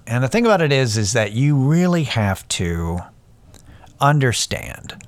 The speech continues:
that when you go from being this massive alcoholic or drug addict, or both, <laughs> in my case, whew, uh,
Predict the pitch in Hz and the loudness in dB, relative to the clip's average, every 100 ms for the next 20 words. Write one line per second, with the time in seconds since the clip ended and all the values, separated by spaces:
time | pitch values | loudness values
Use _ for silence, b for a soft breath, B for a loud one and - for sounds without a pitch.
0 | b b b b b b b b b b | b b b b b b b b b b
1 | b b - - 113 113 110 110 - 117 | b b -20 -4 0 4 4 2 -2 0
2 | 113 131 180 143 135 139 143 139 131 - | 4 4 4 2 4 4 6 4 2 0
3 | 113 104 95 113 113 110 107 104 85 b | 2 2 2 2 2 2 2 2 -2 b
4 | b b b b b b - 110 104 - | b b b b b b -6 -2 -2 0
5 | 113 120 120 - 113 104 95 107 107 104 | 0 2 0 0 2 0 -2 0 0 0
6 | 98 - 104 104 101 92 92 87 92 95 | -2 2 2 4 2 0 -4 -2 0 0
7 | 90 87 85 82 95 117 240 247 226 - | 0 0 -2 -2 -2 0 4 4 4 0
8 | - - - - - - 330 277 180 262 | -6 -14 -20 -20 -6 -2 2 2 2 2
9 | - - - - - - - B B B | 0 -2 -4 -2 -4 -8 -14 B B B
10 | B B B B B - 339 302 214 139 | B B B B B -2 2 2 0 -2
11 | B B B B - 151 151 147 143 135 | B B B B -2 4 6 8 6 4